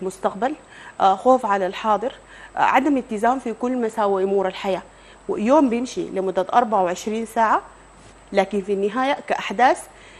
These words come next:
بنلقى هي أحداث، آه، خاوية من الحياة، فيها كثير من القلق، من الخوف، فيها كثير من القلق للمستقبل، فيها كثير من عدم الطمأنينة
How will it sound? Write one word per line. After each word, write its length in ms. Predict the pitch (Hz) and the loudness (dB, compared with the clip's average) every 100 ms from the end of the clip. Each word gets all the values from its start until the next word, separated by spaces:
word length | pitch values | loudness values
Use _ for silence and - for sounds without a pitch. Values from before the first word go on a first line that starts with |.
| - | -6
بنلقى 460 | 202 220 240 214 202 | -2 0 0 0 -2
هي 180 | 214 240 | -2 -6
أحداث، 380 | 226 208 214 233 - | -6 -4 -2 -2 -4
آه، 280 | - 190 185 | -6 -2 -2
خاوية 340 | - 240 226 185 | 0 2 2 0
من 140 | 170 | -4
الحياة، 380 | 175 - 202 202 | -6 -6 -4 -4
فيها 160 | 214 | -6
كثير 280 | 202 190 202 | -8 -8 -8
من 120 | 196 | -6
القلق، 320 | 170 170 196 185 | -8 -6 -6 -6
من 160 | 175 | -6
الخوف، 340 | 170 185 208 226 - - - | -8 -8 -10 -10 -14 -20 -10
فيها 80 | 214 | -8
كثير 240 | 202 214 | -6 -6
من 200 | 208 190 | -2 -2
القلق 200 | 185 214 | -2 -2
للمستقبل، 680 | 185 180 175 180 196 202 240 - - - | -4 -6 -6 -10 -12 -12 -14 -16 -20 -10
فيها 80 | 226 | -6
كثير 320 | 226 226 233 | -6 -6 -6
من 180 | 214 190 | -4 -4
عدم 240 | 175 180 175 | -4 -6 -8
الطمأنينة 680 | 175 202 185 190 202 208 | -6 -4 -2 -2 0 -2